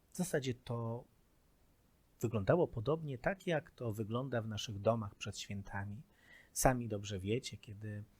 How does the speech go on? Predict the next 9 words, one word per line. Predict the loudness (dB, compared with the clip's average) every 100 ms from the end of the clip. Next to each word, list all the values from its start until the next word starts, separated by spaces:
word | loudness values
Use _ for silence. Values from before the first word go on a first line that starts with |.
| _ _ -14 -8
e, | -4 -4 -4 -6
kiedy | -8 -4 2
mama | 4 4 0 -2
z | -4
tatą, | -2 -2 -2 -6 -6 -10 -18 _ _ -6
e, | -4 -2 -4
sprzątają, | -6 -8 -4 -2 4 4 4
odświeżają | -2 -6 -2 0 0 -2 0
dom, | 0 0 -2